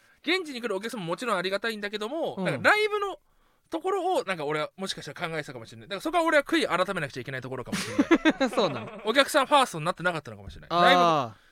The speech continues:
Speaker 1: ライブが一番盛り上がることこそが一番のお客さんファーストだと思ってたけども、
Speaker 2: ほう。
Speaker 1: けど、本当にそういう生活とか、そういう、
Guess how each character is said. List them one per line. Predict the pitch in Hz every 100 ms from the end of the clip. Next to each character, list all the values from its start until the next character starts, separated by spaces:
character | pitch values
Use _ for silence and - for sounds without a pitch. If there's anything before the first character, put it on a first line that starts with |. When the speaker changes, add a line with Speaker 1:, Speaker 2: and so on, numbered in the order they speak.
| _ _
Speaker 1:
ラ | 233 320
イ |
ブ | 330
が | 311
一 | 285 311
番 | 294
盛 | 277 294
り |
上 | 302
が | 302
る | 285
こ | 269
と | 262
こ | 311
そ | 320
が | 285
一 | 285 226
番 | 226 185
の | 139
お |
客 | 156 147
さ | 151
ん |
フ | 175
ァ |
ー | 165
ス |
ト | 131
だ |
と | 123
思 | 143
っ |
て |
た | 151
け | 139
ど | 170
も、 | 240
Speaker 2:
ほ | 185 156 110
う。 | _
Speaker 1:
け | 330
ど、 | 233
本 | 294 320
当 | 320
に | 302 247
そ | 240
う |
い | 240
う | 226
生 | 240 233
活 | 233 -
と | 233
か、 | 139
そ | 160 160
う |
い | 156
う、 | 156